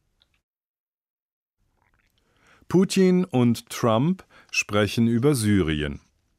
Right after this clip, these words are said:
U-S-Präsident Donald Trump und der russische Staatschef Wladimir Putin haben in einem Telefongespräch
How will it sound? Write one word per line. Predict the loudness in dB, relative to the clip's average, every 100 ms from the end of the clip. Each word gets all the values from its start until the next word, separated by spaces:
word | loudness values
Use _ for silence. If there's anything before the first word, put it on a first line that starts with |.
| _ _ -20 -20 -4
U-S-Präsident | 0 0 0 0 -2 -2 -2 0 0 0 0 0
Donald | 0 0 0 -2
Trump | -4 -2 0 -2 -4 -10
und | -4 0 -2 -2
der | -4 -2 -2
russische | -2 -4 -4 -4 -2 -4
Staatschef | -4 -4 -4 -4 -8 -4 -4 -6
Wladimir | -4 -4 -2 -2 -2 -4
Putin | -4 -2 -2 -2 -2 -2 -6 -16 -10
haben | -2 -2 0 -2 -2
in | -4 -4
einem | -2 -2 0 0
Telefongespräch | 0 -2 -2 -2 0 0 0 0 -4 -6 -8 -6 -2 -2 -4 -6